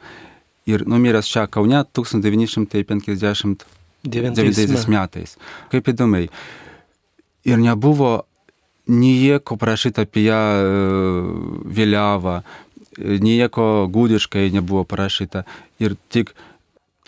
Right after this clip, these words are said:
Speaker 1: šiuo metu mūsų diaspora surinko pinigus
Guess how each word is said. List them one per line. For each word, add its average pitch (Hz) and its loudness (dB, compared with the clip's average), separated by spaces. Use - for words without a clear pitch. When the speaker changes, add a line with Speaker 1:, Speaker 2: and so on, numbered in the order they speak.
Speaker 1:
šiuo 123 -2
metu 113 0
mūsų 101 0
diaspora 101 -2
surinko 98 -2
pinigus 107 0